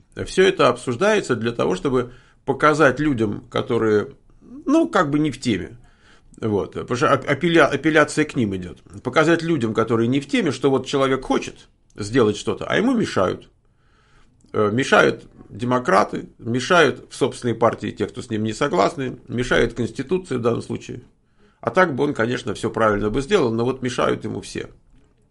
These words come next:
Поэтому реально в мире иммиграционном я бы сказал, что вот за те, там, два с половиной года, что у нас новая администрация, сделано было ноль.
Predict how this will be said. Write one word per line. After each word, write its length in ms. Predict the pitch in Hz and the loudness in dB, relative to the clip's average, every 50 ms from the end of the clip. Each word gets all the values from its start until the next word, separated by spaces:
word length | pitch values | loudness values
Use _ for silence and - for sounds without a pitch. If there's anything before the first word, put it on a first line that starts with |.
| _ _ | _ _
Поэтому 440 | 143 170 185 185 190 175 190 185 - - - - - - - | 0 0 2 2 2 0 0 -2 -4 -10 -16 -16 -16 -12 -4
реально 640 | - 156 190 220 254 277 285 262 214 196 185 180 - - - | 2 4 6 8 8 6 6 4 2 2 2 2 0 -4 -8
в 340 | - 135 127 120 117 135 151 | -6 -6 -4 -4 -2 -2 0
мире 460 | 170 190 202 190 180 151 139 131 131 - - | 0 0 0 2 2 2 2 0 -2 -6 -6
иммиграционном 1160 | 131 139 143 147 135 139 147 - - - 175 190 226 269 254 202 139 117 110 107 113 - - - | -4 -2 0 0 2 2 0 0 0 0 0 0 0 0 0 -2 -2 -2 -2 -4 -8 -10 -16 -10
я 160 | - 120 175 190 | -4 -2 -2 0
бы 120 | 190 185 | 0 -4
сказал, 400 | 185 - 180 175 - 254 254 233 | -4 -4 -6 -4 -2 -2 -4 -4
что 420 | - - - 185 185 175 175 175 - _ _ _ _ _ - - - _ _ _ _ - - - - | -6 -4 -2 0 0 0 -2 -6 -12 _ _ _ _ _ -20 -20 -20 _ _ _ _ -20 -18 -18 -16
вот 480 | - - - - 117 120 147 165 139 123 | -16 -14 -12 -10 -6 -2 -2 -2 -2 0
за 180 | 117 151 147 | 2 2 2
те, 520 | 139 139 - 180 170 165 156 147 - 120 117 - - - - - - - | 2 0 0 2 4 4 4 4 2 -2 -10 -16 -18 -20 -20 -18 -8 -6
там, 180 | 110 107 107 | -4 -4 0
два 180 | 107 131 135 131 | 2 4 4 4
с 60 | - | 4
половиной 380 | - 143 139 131 135 131 139 135 | 2 2 2 2 2 2 0 0
года, 260 | 123 131 117 110 110 | 0 0 0 0 -2
что 160 | - - 117 | -4 -4 -2
у 40 | 113 | -2
нас 200 | 113 110 - - | 0 -2 -2 0
новая 280 | 127 123 113 117 120 | 0 0 4 4 4
администрация, 640 | 117 120 147 156 175 185 190 247 254 254 254 - 139 | 4 2 0 -2 -2 -2 -2 0 -2 0 0 -2 -4
сделано 400 | 120 120 143 202 190 180 165 156 | -4 0 2 2 2 2 2 0
было 260 | 135 127 165 156 156 | -2 -2 -2 0 0
ноль. 400 | 151 147 131 120 104 92 - - | 2 2 2 2 0 -2 -4 -8